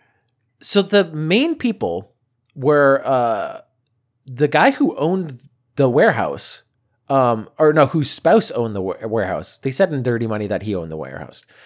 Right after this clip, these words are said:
um, named Avec Caron. He was, he had mob ties.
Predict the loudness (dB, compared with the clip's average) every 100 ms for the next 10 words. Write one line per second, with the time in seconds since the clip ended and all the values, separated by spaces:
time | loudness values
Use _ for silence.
0 | -20 _ 2 2 0 -4 -12 -8 -4 -4
1 | -2 0 2 2 0 0 4 4 2 -4
2 | -10 _ _ _ _ _ _ _ _ _
3 | -10 -8 -2 -2 -2 -4 -2 -2 -4 0
4 | 2 4 2 0 -8 -8 -8 -12 -14 -14